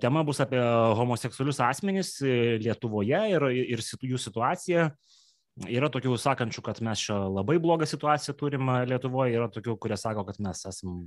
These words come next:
visgi jau vakarų valstybė ir viskas yra ne taip blogai. E,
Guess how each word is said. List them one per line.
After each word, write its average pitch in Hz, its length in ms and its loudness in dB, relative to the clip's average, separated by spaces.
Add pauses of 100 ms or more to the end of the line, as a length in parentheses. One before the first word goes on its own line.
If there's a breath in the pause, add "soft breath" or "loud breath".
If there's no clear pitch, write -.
visgi 104 400 -4
jau 98 140 -2
vakarų 104 320 -2
valstybė 101 400 -4
ir 101 100 -4
viskas 104 320 -10
yra 98 80 -4
ne 95 100 -6
taip 98 140 -6
blogai. 120 320 0
E, - 1200 -8